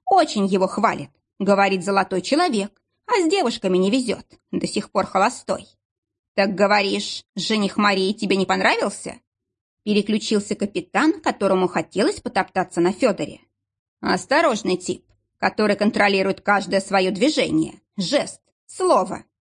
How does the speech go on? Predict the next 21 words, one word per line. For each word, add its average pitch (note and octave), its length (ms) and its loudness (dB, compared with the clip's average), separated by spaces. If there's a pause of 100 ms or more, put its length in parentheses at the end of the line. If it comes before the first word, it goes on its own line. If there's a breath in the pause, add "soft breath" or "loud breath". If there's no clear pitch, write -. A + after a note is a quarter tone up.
(420)
«Не G3+ 300 2
заметил. A#3 680 0 (360)
По-моему, E4+ 540 4
был G3 220 2
потрясен, G3 640 -2 (140)
даже G3+ 360 2
вскочил». - 560 -6 (640)
«Мне G3 360 0
со G3+ 100 -4
стороны G3 420 0
виднее. B3 520 0 (420)
Любой G#3 380 2
вопрос G#3+ 420 2
или G#3 160 0
ситуацию G3+ 680 0
он G3 180 0
сначала G3 460 0
осознает, G#3 720 0 (280)
а F#3+ 120 0
потом G3+ 340 0
отвечает. G3+ 640 -2